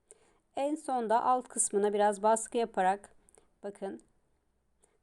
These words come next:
bıçağın ucuyla baskı yaparak, e,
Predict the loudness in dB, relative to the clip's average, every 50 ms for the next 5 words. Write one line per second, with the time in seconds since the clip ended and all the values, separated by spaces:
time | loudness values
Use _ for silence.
0 | _ _ -20 -16 -12 -8 -8 -6 -4 -4 -4 -2 -2 -4 -2 -2 -2 -2 0 -2
1 | -2 -2 -4 -6 -8 -8 -8 -2 -2 0 0 2 0 -2 -4 -10 _ _ _ _
2 | _ _ _ _ _ _ _ _ _ -12 -8 -6 -4 -4 -4 -4 -4 -4 -4 -4
3 | -4 -6 -8